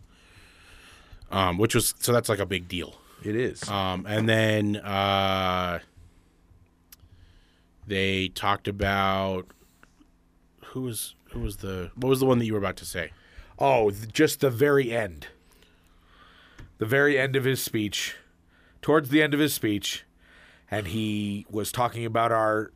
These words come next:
Speaker 2: our, our, um, well, he said a lot of really good things. So one of the biggest things that he said is he talked about, uh, babies. Um,
Speaker 1: Oh, yeah, yeah, the, the
Speaker 2: uh,
Speaker 1: preemie
Speaker 2: the,
Speaker 1: baby.
Speaker 2: the preemie baby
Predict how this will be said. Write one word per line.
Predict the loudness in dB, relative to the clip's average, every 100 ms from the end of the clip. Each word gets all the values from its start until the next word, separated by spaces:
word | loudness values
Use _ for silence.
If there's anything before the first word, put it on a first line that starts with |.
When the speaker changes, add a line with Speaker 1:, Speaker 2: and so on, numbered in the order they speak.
| -2
Speaker 2:
our, | 2 2 -2 -2
our, | 0 2 2
um, | 0 0 -2 -4 -8 -12 _ _ -20 -20 -20 -2
well, | 2
he | 4
said | 4 4
a |
lot | 6 8
of | 8
really | 6 4 4
good | 0
things. | -2 -6 -2
So | 2 2
one | 2 2
of | 2
the |
biggest | 2 2 2 0
things | -2 0
that | 0
he | -2
said | 0 0 0 -6 -20 -20 -20 -12
is | 0 2 2 0 -4
he | -2 0 -2
talked | 0 0 0 0
about, | 2 2 2 -2
uh, | 0 2 2
babies. | 2 0 0 -2 -2 -6 -8 -20 _ -20 -20 -20 -16 -2
Um, | 2 2 2 -2 -4 -4
Speaker 1:
Oh, |
yeah, | 0 0
yeah, | 2 4
the, | 4 2
the | 0 0
Speaker 2:
uh, | 2
Speaker 1:
preemie | 4 4
Speaker 2:
the, | 4
Speaker 1:
baby. | 0 0
Speaker 2:
the | -4
preemie | -2 -2 0 2
baby | 2 2 -2